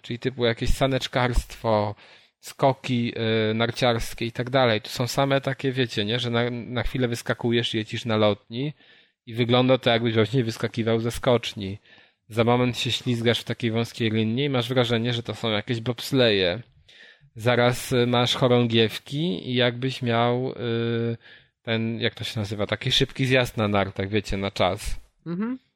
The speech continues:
Speaker 1: Y, za chwilę jeździsz po lesie z tej góry. Więc no, po prostu rewelacja. Cała ta trasa to jest jeden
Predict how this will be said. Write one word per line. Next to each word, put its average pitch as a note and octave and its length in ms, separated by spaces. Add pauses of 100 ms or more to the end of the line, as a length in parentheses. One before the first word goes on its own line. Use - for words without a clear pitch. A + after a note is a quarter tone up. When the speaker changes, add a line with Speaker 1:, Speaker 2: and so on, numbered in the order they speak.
(260)
Speaker 1:
Y, A2+ 520 (260)
za C3 100
chwilę C3+ 420
jeździsz B2+ 480
po D#3 140
lesie B2 580 (840)
z - 240
tej G#2+ 200
góry. A2 460 (880)
Więc A#2+ 440
no, C3 200
po C3+ 140
prostu C3+ 360
rewelacja. C3+ 840
Cała C#3 300
ta C3 120
trasa A#2 460
to C3+ 120
jest B2+ 240
jeden C3 300